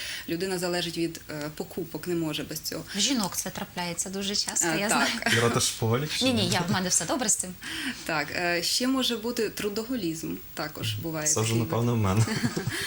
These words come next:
Speaker 1: <laughs> От, е, ще варіанти залежності, це вже, скажімо, такі більше поведінкові речі. Залежність від схвалення, коли
Speaker 3: Мгм.
Speaker 1: батьки, наприклад, зловживають, е, словом "молодець",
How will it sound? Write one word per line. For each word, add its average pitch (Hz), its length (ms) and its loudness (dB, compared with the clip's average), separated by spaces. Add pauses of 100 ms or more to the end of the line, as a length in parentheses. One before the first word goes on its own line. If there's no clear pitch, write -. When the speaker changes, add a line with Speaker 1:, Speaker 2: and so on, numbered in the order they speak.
(320)
Speaker 1:
<laughs> 175 180 2
От, 165 140 -4
е, 190 120 0
ще 254 260 2
варіанти 220 640 0
залежності, 214 600 0
це 208 200 -2
вже, 190 240 -2 (360)
скажімо, 170 280 -4
такі 180 220 -6
більше 185 260 0
поведінкові 190 600 -2
речі. 185 360 0 (880)
Залежність 180 540 0
від 170 100 -4
схвалення, 180 600 -2 (240)
коли 185 300 0
Speaker 3:
Мгм. 165 80 0
Speaker 1:
батьки, 175 280 -2
наприклад, 185 420 -2
зловживають, 185 760 -2
е, 160 200 -2
словом 175 340 -2
"молодець", 160 560 -4